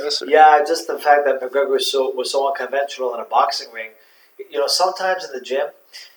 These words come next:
Speaker 2: it's, sometimes it's harder sparring a beginner
Speaker 1: Okay.
Speaker 2: than it is sparring, sparring a, a, an, an active fighter, like an advanced boxer, because they, they, they don't have a rhythm.
Speaker 1: Yeah.
Speaker 2: There's no rhythm yet. They're not, uh, they're, they're unorthodox, so you don't know how to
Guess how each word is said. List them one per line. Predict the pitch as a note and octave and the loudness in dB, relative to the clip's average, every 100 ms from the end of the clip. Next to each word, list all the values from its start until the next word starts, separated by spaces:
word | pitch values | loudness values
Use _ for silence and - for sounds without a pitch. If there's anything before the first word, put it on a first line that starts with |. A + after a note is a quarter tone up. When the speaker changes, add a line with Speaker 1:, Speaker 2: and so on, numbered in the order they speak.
| _ | _
Speaker 2:
it's, | - - | -4 -2
sometimes | - F3+ F3+ G3+ - | -2 -2 -2 -4 -2
it's | - | -2
harder | C#3+ D3+ C#3+ C3+ - | 2 4 4 4 0
sparring | - C3+ C3+ C3+ | -4 -4 -4 -4
a | |
beginner | A#2 A2+ B2+ - - - _ - | -8 -6 -6 -4 -8 -14 _ -8
Speaker 1:
Okay. | C#3 C3+ | -2 -2
Speaker 2:
than | B2+ | 0
it | |
is | D3+ D3 | 0 0
sparring, | C#3+ C#3 C#3+ | 0 -2 -2
sparring | C3+ - C3+ C3+ B2+ | -4 -4 -4 -4 -4
a, | A#2 A2+ - - - | -6 -6 -12 -20 -16
a, | C3+ - _ _ C3 B2 | -16 -18 _ _ -12 -8
an, | A#2 A#2+ | -8 -6
an | C3 | -6
active | C3+ C#3 - | -6 -8 -10
fighter, | C3+ C#3 - | -4 -4 -4
like | - | -6
an | A2+ | -14
advanced | G#2+ A#2+ A#2+ - | -10 -6 -6 -2
boxer, | A#2+ C3+ - - | -2 -2 -6 -12
because | - A#2+ A2+ - - _ _ | -6 -4 -4 -10 -20 _ _
they, | C#3 C#3 | -4 -2
they, | B2 B2 | -2 -2
they | A#2+ | 0
don't | B2+ | -2
have | C3 B2 | -4 -2
a | A#2+ | -2
rhythm. | B2+ C3+ - - _ C#3+ | -2 -4 -8 -16 _ 2
Speaker 1:
Yeah. | C#3 | 2
Speaker 2:
There's | B2 A#2+ | 2 -2
no | C#3+ | -4
rhythm | B2 C3 D3+ | -4 -4 -4
yet. | D3+ D#3+ | -4 -4
They're | B2+ A#2 | -4 -4
not, | B2+ B2+ - | -4 -4 -2
uh, | A#2+ A2 A2+ | 2 2 0
they're, | A#2 A2+ | -2 0
they're | B2 | 2
unorthodox, | A#2+ C#3 C#3 D3 A#2 - - - - _ | 0 -2 -6 -2 -2 -4 -8 -14 -18 _
so | B2+ | -14
you | A#2 | -8
don't | B2 | -8
know | A#2+ | -4
how | |
to | A#2+ | -4